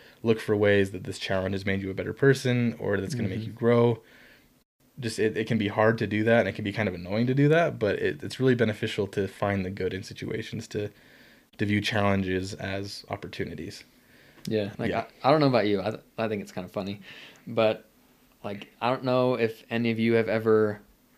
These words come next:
Speaker 2: like, been around someone who's always so positive, you know,
Speaker 1: <laughs>
Speaker 2: and, like, they make a mistake, they're like, "Oh, rats, I'll just get it next time."
Speaker 1: <laughs>
Speaker 2: You're like,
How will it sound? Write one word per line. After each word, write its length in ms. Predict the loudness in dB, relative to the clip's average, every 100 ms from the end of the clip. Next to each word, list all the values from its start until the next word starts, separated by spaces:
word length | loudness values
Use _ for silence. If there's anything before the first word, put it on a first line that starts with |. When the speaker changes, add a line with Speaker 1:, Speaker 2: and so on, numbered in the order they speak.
| _ _ _ _ _ _ _ -12
Speaker 2:
like, 260 | -8 -8 -2
been 160 | 0
around 320 | 2 2 2
someone 280 | 0 -2 0
who's 100 | -2
always 340 | 0 0 0 -2
so 320 | -2 0 0
positive, 640 | -4 -8 -6 0 0 -2 -8 -18 -8 -2
you 300 | 0 2 2
know, 220 | 4 4
Speaker 1:
<laughs> 0 |
Speaker 2:
and, 100 | 4
like, 300 | 2 0 -4 _ -20 -20 -12 -2
they 100 | 2
make 220 | 2 0
a 40 |
mistake, 460 | -2 -2 2 2 2
they're 100 | -2
like, 160 | -2 -2
"Oh, 300 | -2 -4 -8 -20 -20 -4
rats, 400 | -2 0 -2 -2
I'll 120 | 0
just 200 | 0 2
get 100 | 4
it 80 | 6
next 260 | 4 2
time." 300 | 0 0 0 -2 -4
Speaker 1:
<laughs> 100 | 0
Speaker 2:
You're 120 | 0 4
like, 420 | 2 2 -8